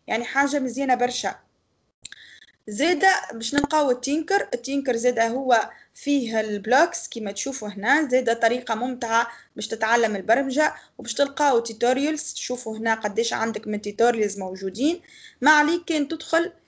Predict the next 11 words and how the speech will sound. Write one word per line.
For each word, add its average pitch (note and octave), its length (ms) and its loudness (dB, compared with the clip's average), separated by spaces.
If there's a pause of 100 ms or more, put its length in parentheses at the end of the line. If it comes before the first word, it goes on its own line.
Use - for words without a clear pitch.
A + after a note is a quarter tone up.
(220)
آه، A#3 220 2
للتوتوريالز C#4+ 920 0
وتتعلم، C4+ 680 0 (180)
وباش A#3+ 760 -2
يعطيك B3+ 340 0
زادة B3 260 0
المراحل C4 540 2
بالكل، C4+ 500 -4 (320)
انت C#4+ 260 0
تقعد C4 540 0
تتبع C#4 420 2